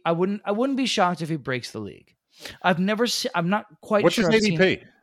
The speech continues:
Speaker 1: twenty.
Speaker 2: What's twenty? Okay. Ooh, okay. All right. See?
Speaker 1: So
Speaker 2: Yeah.
Speaker 1: if he, if he's a potential league breaker, all-time record breaker thing, twenty is too
Speaker 2: All right.
Speaker 1: low.
Speaker 2: Well, let me tell you, let me give you an A D P, uh, question here. And Luke, uh, as a guest of our show,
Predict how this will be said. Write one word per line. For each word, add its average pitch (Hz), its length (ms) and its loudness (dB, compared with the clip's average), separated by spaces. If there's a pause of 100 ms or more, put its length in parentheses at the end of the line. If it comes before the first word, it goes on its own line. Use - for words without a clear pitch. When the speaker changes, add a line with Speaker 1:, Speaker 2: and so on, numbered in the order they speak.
(760)
Speaker 1:
twenty. 151 380 2
Speaker 2:
What's - 220 -6 (280)
twenty? 101 320 0
Okay. 120 200 -2
Ooh, 120 200 0 (180)
okay. 156 400 -4
All 196 80 -6
right. 160 200 -4
See? 185 300 -4
Speaker 1:
So 202 120 0
Speaker 2:
Yeah. - 20 6
Speaker 1:
if 151 60 0
he, 196 160 -4
if 190 160 0
he's 180 200 -4
a 190 60 -4
potential 214 560 -2
league 170 420 -4
breaker, 139 680 -4 (400)
all-time 160 720 2
record 135 360 -8
breaker 101 560 -12 (100)
thing, 95 420 -12 (800)
twenty 175 340 4
is 143 200 0
too 151 120 2
Speaker 2:
All 139 60 2
right. 120 120 -2
Speaker 1:
low. 113 60 -14
Speaker 2:
Well, 156 220 4
let 185 140 0
me 220 60 -2
tell 208 160 0
you, 185 140 0
let 190 100 -6
me 247 80 -6
give 220 120 -10
you 180 80 -4
an 160 60 -4
A 151 100 -2
D 131 120 -6
P, 113 600 -4
uh, 90 320 0
question - 440 -4
here. 95 160 0
And 107 120 0
Luke, 156 220 0
uh, 160 40 -4
as 147 400 2
a 135 40 -2
guest 143 240 0
of - 60 -8
our 123 120 4
show, 110 480 2